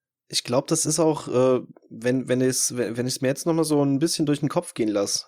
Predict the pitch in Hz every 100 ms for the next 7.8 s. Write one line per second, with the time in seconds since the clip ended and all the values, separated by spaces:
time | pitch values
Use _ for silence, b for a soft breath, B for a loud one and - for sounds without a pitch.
0 | - 117 113 117 113 123 156 156 135 -
1 | 170 233 - - _ _ _ - 147 143
2 | 131 160 156 147 151 139 131 139 - 113
3 | 135 220 - 131 - 143 139 131 123 123
4 | 123 127 - 139 156 208 - B B B
5 | B B B _ _ 135 131 127 - 131
6 | 147 131 160 190 165 151 180 180 139 -
7 | 131 - 135 135 175 139 -